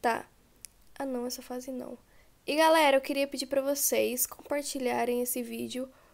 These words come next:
com seus amigos, familiares ou pessoas que vocês conheçam e que gostam de jogar, é, Roblox, pra poder ajudar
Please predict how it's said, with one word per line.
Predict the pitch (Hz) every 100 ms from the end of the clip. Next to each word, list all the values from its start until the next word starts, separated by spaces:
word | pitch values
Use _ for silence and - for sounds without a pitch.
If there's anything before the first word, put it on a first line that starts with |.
| _
com | - 247
seus | 254 247
amigos, | 240 233 240 247 254 254
familiares | 240 233 226 233 233 240 233 -
ou | 247
pessoas | 240 247 254
que | 247
vocês | - 247
conheçam | - 247 247 247 - 262
e | 240
que | - 247
gostam | 240 240 277 277 254
de |
jogar, | 240 233 233 226 - - - - _
é, | - 240 240
Roblox, | 240 254 233 233 277 - - -
pra | 302
poder | 311 320 294 285
ajudar | 302 285 240 247